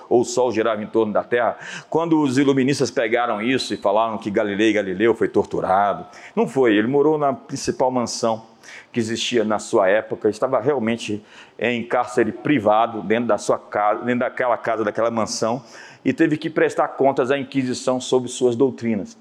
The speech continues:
Mas a grande discussão era mais do que se a Terra girava em torno do Sol ou se o Sol girava em torno da Terra.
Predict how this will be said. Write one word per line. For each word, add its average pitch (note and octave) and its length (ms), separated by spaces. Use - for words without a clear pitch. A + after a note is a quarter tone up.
Mas C3 160
a D#3 60
grande E3+ 300
discussão E3 720
era F#3 140
mais G3 320
do F3 80
que - 140
se - 180
a D3 60
Terra E3 440
girava G#2 400
em - 40
torno G2+ 240
do F#2 100
Sol C3 240
ou B2+ 80
se - 160
o - 20
Sol B2+ 280
girava G2+ 320
em F2+ 40
torno F2+ 240
da D#2+ 120
Terra. - 360